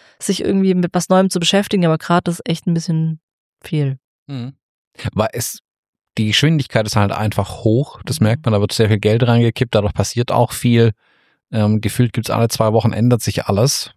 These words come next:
Speaker 2: Ähm, und das ist dann ein Problem, wie du sagst, wenn man versucht, ganz vorne mitzuspielen.
Speaker 1: Ja.
Speaker 2: Dann, äh, ändert sich ständig wirklich alles. Wenn man jetzt einfach mal sagt, „Okay, ich hab jetzt mein, mein Werkzeug, damit arbeite ich“, und dann guck ich in einem halben Jahr nochmal danach, dann ist es nicht so der Stress.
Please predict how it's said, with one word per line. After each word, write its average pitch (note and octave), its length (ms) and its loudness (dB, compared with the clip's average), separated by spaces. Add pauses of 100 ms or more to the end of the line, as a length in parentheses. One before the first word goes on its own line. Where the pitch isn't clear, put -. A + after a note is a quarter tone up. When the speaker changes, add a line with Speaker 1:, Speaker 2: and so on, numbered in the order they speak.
(240)
Speaker 2:
Ähm, G2+ 420 2 (200)
und G2+ 560 0 (140)
das - 180 -2
ist C3+ 400 -2 (800)
dann D3 320 0
ein F3+ 40 0
Problem, D3 420 2
wie C3+ 40 0
du C#3 100 0
sagst, C#3 340 0
wenn A#2 80 4
man A#2 100 4
versucht, A#2 460 -2
ganz B2 220 2
vorne B2+ 200 0
mitzuspielen. G2 800 -2
Speaker 1:
Ja. E3 300 0
Speaker 2:
Dann, C3+ 500 0 (140)
äh, B2 480 0
ändert C#3 280 2
sich C3 120 -4
ständig B2+ 340 0
wirklich G2+ 320 -6
alles. D#2+ 180 -10
Wenn F2 80 -6
man F2 60 -4
jetzt - 100 -6
einfach G#2 180 -2
mal F#2+ 140 2
sagt, F#2 240 -2
„Okay, - 160 0
ich A2 120 0
hab - 80 0
jetzt - 180 -6
mein, E2 340 -6 (380)
mein G#2 220 2
Werkzeug, C3+ 420 2
damit G2+ 220 0
arbeite A2+ 420 2
ich“, - 80 -6
und G#2 60 0
dann G2+ 160 -2
guck G#2 160 -10
ich - 100 -4
in G#2 80 0
einem F#2 160 0
halben G2 220 0
Jahr E2 180 -4
nochmal A#2+ 220 -2
danach, G#2 180 -4
dann G2+ 140 -10
ist G2+ 100 -8
es G2 80 -6
nicht A#2+ 160 0
so - 80 -2
der F2+ 140 0
Stress. - 340 -2